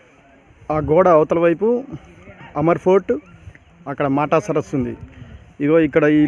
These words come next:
లోయలాగున్నది, పడ్డ వర్షం నీళ్ళన్నీ ఇగో ఇక్కడ వచ్చి ఇగో ఈ సాగర్ లేక్, ఇక్కడ నీళ్ళని స్టోర్ చేసి తాగటానికి వాడేవాళ్ళు. ఇగో ఇక్కడ నుంచి కనబడుతున్న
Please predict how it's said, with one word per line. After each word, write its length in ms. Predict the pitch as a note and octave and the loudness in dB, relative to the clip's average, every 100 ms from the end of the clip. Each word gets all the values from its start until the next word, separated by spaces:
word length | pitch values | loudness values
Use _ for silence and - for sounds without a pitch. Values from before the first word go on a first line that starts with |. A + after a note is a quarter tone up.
| D3 | 4
లోయలాగున్నది, 680 | D#3+ F3 D#3+ D#3 D3+ C#3+ C#3 | 4 4 2 2 0 -2 -4
పడ్డ 180 | C3+ C3+ C#3 C3 | -2 0 2 2
వర్షం 240 | C3 - D#3 | -2 -2 0
నీళ్ళన్నీ 380 | D3+ C#3+ C#3+ E3 G3 | 2 2 0 0 -2
ఇగో 120 | C#3+ C3+ | 0 0
ఇక్కడ 180 | - C3+ B2+ B2 | 0 0 0 -2
వచ్చి 180 | B2+ F3 D#3+ | -6 -6 -2
ఇగో 120 | C3+ B2+ | -2 -4
ఈ 20 | A#2+ - | -6 -6
సాగర్ 300 | C3 C#3 C3 | -4 -2 -4
లేక్, 160 | B2 - - | -6 -8 -12
ఇక్కడ 180 | B2 C3+ C3+ A#2+ | -6 -4 -4 -4
నీళ్ళని 360 | B2+ C3+ C3+ B2 A#2 - - - - - | -4 -2 -4 -6 -10 -16 -20 -20 -20 -6
స్టోర్ 240 | - D3+ C#3+ | 2 4 4
చేసి 240 | D3 - A3 C4 - | 0 -2 -6 -8 -6
తాగటానికి 460 | C3 B2+ C3+ C3 B2 | -4 -2 -2 -2 -2
వాడేవాళ్ళు. 340 | A#2 A2+ A2+ A#2 | -4 -4 -6 -6
ఇగో 120 | B2 C3 | -4 -6
ఇక్కడ 180 | A#2+ C#3 C#3 | -4 -2 -2
నుంచి 200 | C#3+ F#3 A3+ - _ _ _ | -2 -4 -6 -12 _ _ _
కనబడుతున్న 440 | B2+ C3+ C3+ C3+ | -6 -2 -2 -2